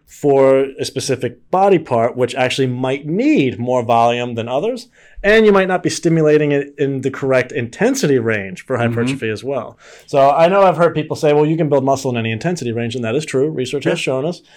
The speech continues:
Speaker 1: that you can build muscle, whether it's in the hypertrophy intensity range, hypertrophy range itself, or strength training.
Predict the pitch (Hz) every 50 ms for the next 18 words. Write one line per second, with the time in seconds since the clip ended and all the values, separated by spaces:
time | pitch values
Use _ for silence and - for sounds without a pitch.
0 | - _ - 123 127 123 135 135 156 143 135 113 101 147 151 160 170 147 147 147
1 | 156 151 - 170 160 160 143 135 135 131 135 131 127 120 123 143 135 131 120 110
2 | 117 117 - 156 175 170 - 180 - 196 185 180 165 180 175 165 - 175 170 170
3 | 170 170 165 165 170 170 165 - _ _ _ _ _ - - 131 - 151 151 -
4 | - 151 147 143 135 143 143 143 135 135 123 - 165 160 156 151 151 - 185 202
5 | 214 214 196 - - 165 170 160 160 - 123 113 113 113 120 131